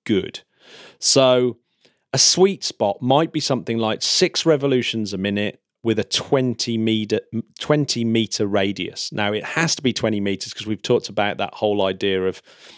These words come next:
if your he-, you know, it has to be significantly more than your height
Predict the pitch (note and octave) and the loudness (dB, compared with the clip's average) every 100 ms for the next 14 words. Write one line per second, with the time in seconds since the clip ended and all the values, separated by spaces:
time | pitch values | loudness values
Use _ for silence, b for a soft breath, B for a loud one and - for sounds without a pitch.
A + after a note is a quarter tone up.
0 | B _ A#2+ A2+ G#2 - C#3 - A2+ F2 | B _ -2 2 0 0 -6 -2 0 0
1 | E2+ B2 C#3+ - A2+ A2+ - B2+ - C#3 | -2 -2 -2 -2 0 0 0 -2 0 2
2 | D3+ - B2 A#2 - A2 G#2+ A2+ A2+ F#2+ | 2 0 -2 -4 -2 -2 2 4 4 4
3 | E2+ F2 b b b b G#2+ G2 G2 F#2 | 0 -6 b b b b -2 0 0 0
4 | F2+ - A2+ F#2 - - | -2 -2 -2 -4 -8 -12